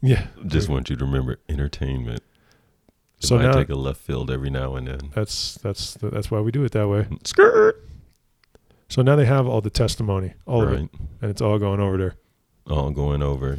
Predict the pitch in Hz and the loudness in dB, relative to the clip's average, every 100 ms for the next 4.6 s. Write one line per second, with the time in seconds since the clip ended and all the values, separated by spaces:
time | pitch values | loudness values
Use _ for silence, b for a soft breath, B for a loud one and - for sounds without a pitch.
0 | 87 - 65 - 78 98 107 95 - - | -8 -14 -8 -2 0 0 0 -4 -8 -8
1 | 78 73 69 64 55 60 76 71 - 67 | -4 -4 -4 -6 -6 -2 -2 -2 -2 -4
2 | 65 120 120 - - _ _ B B B | -4 -6 -8 -10 -14 _ _ B B B
3 | 82 80 76 78 71 69 67 64 65 65 | 0 2 0 -2 -2 -2 -2 -4 -6 -8
4 | 65 65 64 62 60 | -8 -6 -6 -8 -12